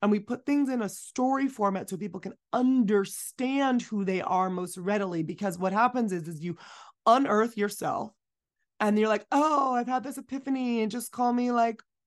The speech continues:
Buddha sitting underneath a tree and I'm just great." And then, like, a week later, you're like, And what was that epiphany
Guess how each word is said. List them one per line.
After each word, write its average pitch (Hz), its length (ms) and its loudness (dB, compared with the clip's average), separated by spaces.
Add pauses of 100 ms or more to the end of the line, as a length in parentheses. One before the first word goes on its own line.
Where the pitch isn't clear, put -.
Buddha 220 560 0
sitting 226 200 -6
underneath 220 240 -4
a 214 80 -12 (120)
tree 214 580 -4
and 202 120 -4
I'm 202 100 -6
just 240 180 -12 (140)
great." 214 400 0 (400)
And 226 120 4
then, 226 80 4
like, 214 140 0
a 202 60 2
week 233 220 -2
later, 214 200 0
you're 190 160 -4
like, 190 160 -6
And 175 140 -6
what 180 160 -6
was 523 120 -18
that - 320 -14
epiphany 494 360 -12